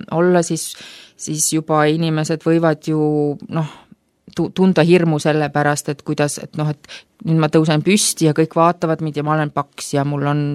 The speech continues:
soeng sassis ja et, et need on mingisugused täiesti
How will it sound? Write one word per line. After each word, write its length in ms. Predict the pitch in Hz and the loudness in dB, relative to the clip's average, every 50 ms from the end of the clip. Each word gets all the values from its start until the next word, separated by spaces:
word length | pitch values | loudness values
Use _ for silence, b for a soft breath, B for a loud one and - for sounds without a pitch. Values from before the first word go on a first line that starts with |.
| 143 - | -6 -4
soeng 300 | - 147 143 143 143 - | -2 -2 -2 -2 -2 -4
sassis 460 | - 139 143 - - - 151 147 - 147 | -4 -4 -4 -4 -6 -8 -6 -6 -6 -6
ja 60 | 139 B B B B B B B B B B B B B - | -6 B B B B B B B B B B B B B -6
et, 320 | - 156 147 _ _ - - | -6 -6 -6 _ _ -14 -12
et 160 | - 156 - 165 | -10 -6 -4 -2
need 160 | 170 170 - | 0 0 2
on 140 | 175 170 180 | 2 4 4
mingisugused 720 | 196 208 208 202 190 175 180 165 165 170 165 175 165 - - | 4 6 6 4 4 2 2 0 0 2 2 2 0 2 2
täiesti 600 | 190 190 202 202 196 190 - - _ - 180 180 | 4 6 8 6 6 4 2 -2 _ 0 0 2